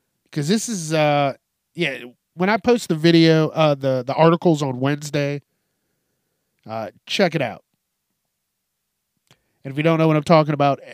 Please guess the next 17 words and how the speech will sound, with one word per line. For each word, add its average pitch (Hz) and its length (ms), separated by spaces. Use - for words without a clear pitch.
when 143 220
I 165 120
do 160 260
these 160 300
Wednesday 156 460
articles, 143 640
these 143 200
new, 147 180
this - 260
news 156 260
edition, 143 520
I 143 100
put - 220
the 165 80
articles 151 540
on 127 180
Facebook, 131 840